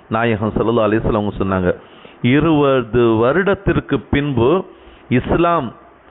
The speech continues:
எங்கு சேர வேண்டும் என்ற அண்ணலாருடைய எதிர்கால திட்டங்கள் ஹிஜ்ரத்தின் போதே துவங்கியதோ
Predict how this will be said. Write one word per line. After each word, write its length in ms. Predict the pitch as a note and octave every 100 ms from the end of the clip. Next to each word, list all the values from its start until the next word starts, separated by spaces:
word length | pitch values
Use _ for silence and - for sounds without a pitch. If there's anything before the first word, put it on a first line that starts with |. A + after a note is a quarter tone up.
| - - -
எங்கு 440 | A#2 C3 F3+ G3 F#3+ -
சேர 340 | C#3+ G3 G3
வேண்டும் 440 | E3 F3 G3+ G3+ F3
என்ற 580 | D#3 D3 C#3+ C#3 F#3 - - - -
அண்ணலாருடைய 880 | A#2 C#3 F#3 G3+ F#3+ E3+ D#3 D3 C#3+ C3+ A#2+
எதிர்கால 640 | B2+ G3 F#3 E3+ D#3+ D3
திட்டங்கள் 680 | - C#3 C3 F#3+ F3 D3+ C3+ - - - - -
ஹிஜ்ரத்தின் 680 | E3 E3 G3+ G#3 - F3+ E3+
போதே 360 | E3 E3 F3 E3+ - - - - - - - - - - - -
துவங்கியதோ 680 | A#2+ D3+ E3 D3+ C3 C#3